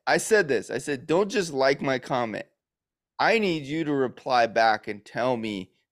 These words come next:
that you are extremely proud of yourself for putting in this amount of hard work."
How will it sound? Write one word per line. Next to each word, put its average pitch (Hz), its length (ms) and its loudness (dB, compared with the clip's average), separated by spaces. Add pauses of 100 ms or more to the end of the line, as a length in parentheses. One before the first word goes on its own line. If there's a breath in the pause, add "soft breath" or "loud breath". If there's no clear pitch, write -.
that 101 140 -6
you 123 320 0
are 117 140 6
extremely 131 1160 -6
proud 101 380 0
of 92 120 -2
yourself 85 540 -4
for - 120 -14
putting 113 360 -6
in 104 160 -6
this 98 200 -8
amount 92 240 -6
of 82 80 -10
hard 82 280 -6
work." 60 260 -14